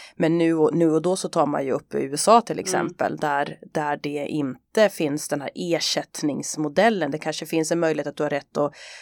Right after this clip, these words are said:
Speaker 1: att inte vara på jobbet,
Speaker 2: Mm.
Speaker 1: inte f-, liksom motsvarande en statlig nivå,
Speaker 2: Mm.
Speaker 1: men, och tittar vi på Europa så har man ju jobbat jättelänge på
Speaker 2: Mm.
Speaker 1: E U-nivå att försöka få till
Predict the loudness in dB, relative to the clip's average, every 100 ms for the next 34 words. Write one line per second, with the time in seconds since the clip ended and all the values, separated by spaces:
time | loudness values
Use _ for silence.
0 | 0 2 2 0 -2 -2 2 2 2 2
1 | 0 0 -8 -4 -4 0 -2 -2 -18 -20
2 | _ -10 -6 -2 0 0 0 -2 0 0
3 | 0 0 -2 -2 -2 -2 -2 -4 -20 -20
4 | -14 -8 -6 -4 0 0 2 0 0 2
5 | 2 4 2 2 2 0 2 0 2 2
6 | 0 -2 -4 -6 -8 -6 -8 _ 0 4
7 | 6 4 2 -2 -4 -4 -4 -2 -2 -2
8 | 0 2 2 2 -2 -4 -4 -4 -4 -6
9 | -8 -8 -6 -6 -6